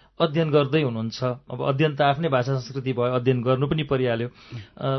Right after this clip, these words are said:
अलिकति तपाईँले भीम गुरुङजी देवदहमा हुनुभएको भीम गुरुङजीको बारेमा पनि सन्दर्भ जोड्नु भएको थियो। उहाँको योगदान र गुरुङ भाषामा अहिले भइरहेको, उत्थानको लागि भइरहेका पहलहरू बारे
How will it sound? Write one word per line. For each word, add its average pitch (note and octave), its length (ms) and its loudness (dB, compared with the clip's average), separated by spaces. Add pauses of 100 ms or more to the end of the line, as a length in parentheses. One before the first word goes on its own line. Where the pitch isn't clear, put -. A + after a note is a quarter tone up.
(160)
अलिकति F#3+ 480 0
तपाईँले F3 220 4
भीम C#3+ 300 2
गुरुङजी D#3+ 400 4
देवदहमा C3 520 0
हुनुभएको A2+ 480 -6
भीम A2+ 220 -6
गुरुङजीको A#2+ 420 -6
बारेमा A2+ 240 -4
पनि C3 160 -6
सन्दर्भ B2+ 380 -2
जोड्नु G#2 320 -8
भएको - 200 -12
थियो। C#3 160 -2 (400)
उहाँको D3+ 260 4
योगदान C3+ 460 2
र C3+ 80 2
गुरुङ D#3 260 2
भाषामा C3 380 0
अहिले B2+ 140 2
भइरहेको, B2+ 600 0 (260)
उत्थानको D#3+ 380 -2
लागि C#3 220 2
भइरहेका A2 360 -4
पहलहरू A#2+ 580 0
बारे A#2 340 -6